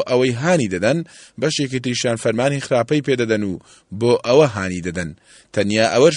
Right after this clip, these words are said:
پارێزراوە کە خوا دەیپارێزێت. فەرمانڕەوای ژیر ئەوەیە کە زۆر بە وردی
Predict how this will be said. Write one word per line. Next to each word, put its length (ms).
پارێزراوە 580
کە 180
خوا 240
دەیپارێزێت. 680
فەرمانڕەوای 680
ژیر 220
ئەوەیە 340
کە 120
زۆر 240
بە 120
وردی 380